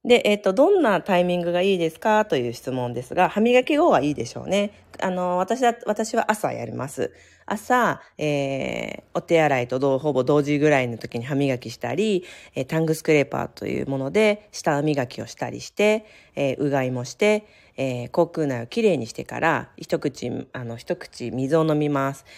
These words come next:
まあ、飲みたいからなんだけどね。で、水を飲んでから、口の中にオイルを含んで、ブクブクさせます。で、口の中だけしかさ、それ仕事してないからさ、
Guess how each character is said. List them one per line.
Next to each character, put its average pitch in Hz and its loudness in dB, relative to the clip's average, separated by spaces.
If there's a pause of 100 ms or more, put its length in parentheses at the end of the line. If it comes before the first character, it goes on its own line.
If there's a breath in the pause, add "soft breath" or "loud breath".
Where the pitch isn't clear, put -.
(280 loud breath)
ま 151 -2
あ、 139 -2
飲 156 0
み 151 -2
た 151 0
い 131 2
か 123 -8
ら 104 -8
な 98 -12
ん 98 -18
だ 101 -18
け - -20
ど - -14
ね。 196 -4 (300 soft breath)
で、 202 -2
水 220 4
を 269 8
飲 269 6
ん 254 2
で 208 2
か 214 2
ら、 262 2 (220)
口 175 -2
の 170 2
中 156 -2
に 175 2
オ 185 2
イ 160 4
ル 135 -2
を 135 -2
含 135 -4
ん 127 -6
で、 208 2 (180 loud breath)
ブ 151 -4
ク 143 -2
ブ 151 -2
ク 151 -4
さ 110 -12
せ 110 -14
ま 95 -10
す。 - -20 (260 soft breath)
で、 220 2
口 247 -4
の 285 8
中 285 6
だ 151 2
け 185 4
し - -8
か 117 -4
さ、 110 0
そ - -2
れ 139 2
仕 143 -2
事 147 0
し - -4
て 147 2
な 139 2
い 120 -2
か 101 -4
ら 98 -6
さ、 117 -2